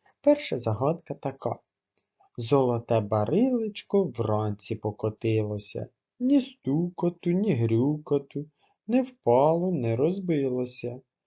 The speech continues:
Коли ж накрасувалося, за темний бір сховалося. Про кого мовиться в цій загадці? Напишіть, будь ласка, в коментарях.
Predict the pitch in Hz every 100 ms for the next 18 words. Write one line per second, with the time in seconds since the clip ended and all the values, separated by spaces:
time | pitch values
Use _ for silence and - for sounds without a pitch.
0 | _ _ - 123 120 117 107 110 107 -
1 | 104 - 110 101 113 185 233 226 214 -
2 | 214 214 - 127 135 120 - 113 107 104
3 | 101 101 120 190 208 - _ - - -
4 | 175 214 202 147 131 127 123 - 127 127
5 | _ _ _ - - - _ _ _ _
6 | 156 156 - - 123 170 214 214 226 127
7 | 110 123 147 175 175 - 208 202 - -
8 | - 113 113 117 113 131 175 180 190 160
9 | 113 - - - - _ _ _ _ _
10 | _ 294 285 247 214 - 117 110 110 113
11 | 151 - 185 156 139 139 127 123 113 101
12 | -